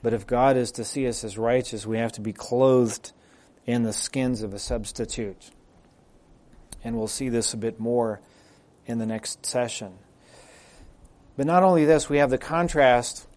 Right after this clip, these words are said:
as I would put it, between the vegetables that Adam and Eve tried to cover themselves with and the animals that God covered them with.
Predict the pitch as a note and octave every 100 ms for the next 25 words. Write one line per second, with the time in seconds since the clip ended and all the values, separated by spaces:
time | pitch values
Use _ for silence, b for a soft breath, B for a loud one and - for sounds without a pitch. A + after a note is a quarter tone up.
0 | _ - B2+ B2+ D3 C#3 A2 A#2+ A2 A2
1 | - - _ b b b b A#2+ - C#3
2 | C3+ B2+ A#2 - - A2 D#3+ - - A2+
3 | G#2+ G2+ A2 - - _ _ _ _ _
4 | _ b b b b b _ A2+ B2 C#3
5 | C3 B2+ C3 D3 C3 C3 A#2+ G#2+ - A#2
6 | A2 G#2+ G#2 - G#2+ G#2 G#2 G2+ G2 -
7 | - - _ _ b b b b b b
8 | _ _ _ - A#2 A#2+ A#2+ C3 D3 B2+
9 | A2 G#2+ - - - - _ _ - A#2
10 | G2 B2 B2+ A#2+ B2 G#2+ G2+ G#2 G2 F#2+
11 | F#2 F#2+ -